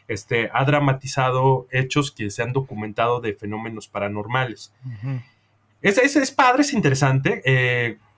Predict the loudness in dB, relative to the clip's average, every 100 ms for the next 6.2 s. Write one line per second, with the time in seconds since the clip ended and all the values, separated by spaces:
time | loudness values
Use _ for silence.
0 | _ _ _ _ 2 2 4 2 2 2
1 | 2 0 2 2 4 6 4 2 -2 -6
2 | -4 -4 -4 -4 0 2 2 0 -2 -2
3 | 2 4 4 2 2 0 -2 -4 -2 -2
4 | -2 -6 -8 -10 -12 -4 -4 -2 -8 -6
5 | -8 -8 -4 -2 -2 2 4 4 2 -4
6 | -4